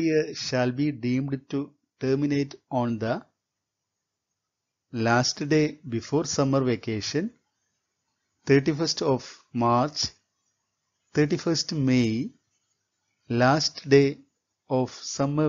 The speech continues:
vacation. Right answer is option D, last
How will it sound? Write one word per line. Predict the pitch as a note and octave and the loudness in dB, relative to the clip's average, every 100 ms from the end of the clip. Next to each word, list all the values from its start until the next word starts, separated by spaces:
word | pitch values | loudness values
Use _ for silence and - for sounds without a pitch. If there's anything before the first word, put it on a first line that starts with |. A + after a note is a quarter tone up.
| C3 | 0
vacation. | A2 A2+ A2 - G#2 - _ _ _ _ _ _ _ _ _ _ _ _ _ _ _ _ _ _ _ _ _ _ _ _ _ A2 | -4 -6 -4 -6 -10 -16 _ _ _ _ _ _ _ _ _ _ _ _ _ _ _ _ _ _ _ _ _ _ _ _ _ -4
Right | A2+ A2+ A#2+ | -2 0 0
answer | A#2+ - D#3 | 0 -2 -2
is | G#3+ - - - _ _ _ _ _ A#2+ | -4 -6 -14 -20 _ _ _ _ _ -6
option | A2+ - C3 B2+ | -4 -2 0 2
D, | D3 A2+ C3+ _ _ _ _ _ _ A#2 A#2 | 2 0 -8 _ _ _ _ _ _ -4 2
last | B2+ D3 - | 2 2 -4